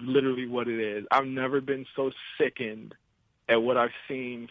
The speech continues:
from people that I would, like, consider my peers than I have about this fucking beef. <laughs> And that's just real. Like, I've seen people literally lose their fucking minds about it. Hey, chill the fuck out, sit down.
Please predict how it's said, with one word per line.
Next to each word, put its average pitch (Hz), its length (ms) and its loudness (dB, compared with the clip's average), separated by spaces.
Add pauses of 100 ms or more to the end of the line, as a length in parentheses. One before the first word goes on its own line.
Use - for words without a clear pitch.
from 113 280 0
people 135 360 0
that 113 160 0
I 107 160 6
would, 110 220 -4
like, 104 340 0 (240)
consider 135 420 0
my 117 220 0 (120)
peers 139 440 0 (340)
than 127 140 2
I 117 100 2
have 117 220 0
about 113 320 4
this 117 180 -6
fucking 104 320 0
beef. 98 240 -10 (160)
<laughs> 381 60 -4 (580)
And 123 120 0
that's 123 180 0
just 110 180 -2
real. 95 300 -2 (400)
Like, 113 160 6
I've 123 220 4
seen 131 160 -6
people 127 260 -6
literally 131 560 2
lose 123 400 -2
their 107 140 -6 (100)
fucking 117 260 2
minds 107 300 -2
about 101 320 0
it. - 140 -6 (280)
Hey, 98 360 4 (240)
chill 156 180 4
the 165 80 0 (100)
fuck 143 200 2
out, 117 280 2 (140)
sit 135 160 -2
down. 117 400 -8